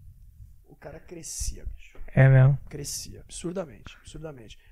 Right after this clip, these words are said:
Speaker 1: Cara competidor nato, sabe, showman.
Speaker 2: Tem cara diferente assim, né?
Speaker 1: Showman, gostava de, de dar show. Pô, a gente foi lutar,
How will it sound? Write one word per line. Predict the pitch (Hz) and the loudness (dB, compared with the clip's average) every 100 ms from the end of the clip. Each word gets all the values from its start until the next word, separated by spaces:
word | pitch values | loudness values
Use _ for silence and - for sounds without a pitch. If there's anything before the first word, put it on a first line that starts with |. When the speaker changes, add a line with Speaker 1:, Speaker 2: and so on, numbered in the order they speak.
| _ _ | _ _
Speaker 1:
Cara | - 165 | -12 -12
competidor | 170 185 180 156 156 160 | -10 -8 -8 -8 -10 -10
nato, | 139 143 165 160 185 - _ - - - - | -10 -12 -14 -14 -18 -20 _ -20 -20 -20 -16
sabe, | - 160 156 | -12 -10 -10
showman. | - 156 147 156 170 180 | -10 -10 -10 -14 0 6
Speaker 2:
Tem | 151 | 6
cara | 147 160 147 151 | 6 6 6 6
diferente | 139 123 147 135 131 | 4 4 6 8 6
assim, | 127 - | 2 0
né? | 107 | 0
Speaker 1:
Showman, | 185 190 165 180 190 | 0 0 -2 -4 -6
gostava | 170 165 - 165 175 | -6 -8 -8 -10 -12
de, | 165 165 | -14 -16
de | 147 | -16
dar | 151 156 | -16 -16
show. | - - 143 160 170 175 165 - - - - - - | -16 -12 -8 -6 -6 -6 -8 -12 -14 -16 -18 -16 -10
Pô, | 175 | -8
a | 135 | -8
gente | 151 - | -12 -14
foi | 208 | -12
lutar, | 190 180 175 175 151 131 | -12 -12 -12 -10 -12 -16